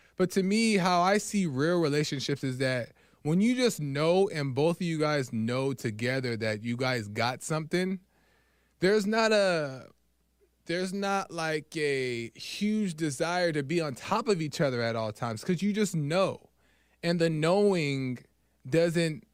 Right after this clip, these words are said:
allow you to have to show it. When you know, you don't have to show. You know what I mean? And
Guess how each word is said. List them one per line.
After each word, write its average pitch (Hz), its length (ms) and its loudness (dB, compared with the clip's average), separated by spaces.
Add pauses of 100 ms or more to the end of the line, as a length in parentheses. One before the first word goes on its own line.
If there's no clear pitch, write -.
(1080)
allow 156 460 4
you 175 220 2
to 151 100 0
have 160 320 -2
to 131 100 0
show 165 500 0
it. - 140 -10 (580)
When 190 220 2
you 180 160 2
know, 196 400 4
you 202 100 0
don't 180 200 2
have 175 240 0
to 143 100 -2
show. 156 440 -4 (1300)
You 165 100 -6
know 196 80 2
what 214 60 2
I 220 40 2
mean? 226 240 2 (840)
And 170 560 0